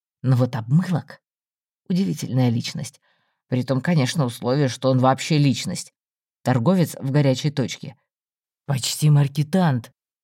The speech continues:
рискующий жизнью, рискующий товаром. Горячая точка? Нет, не верю. Все это, братцы вы мои, Лехины фантасмагории.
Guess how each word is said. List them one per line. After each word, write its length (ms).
рискующий 720
жизнью, 480
рискующий 640
товаром. 640
Горячая 560
точка? 420
Нет, 440
не 180
верю. 300
Все 180
это, 160
братцы 380
вы 80
мои, 240
Лехины 460
фантасмагории. 880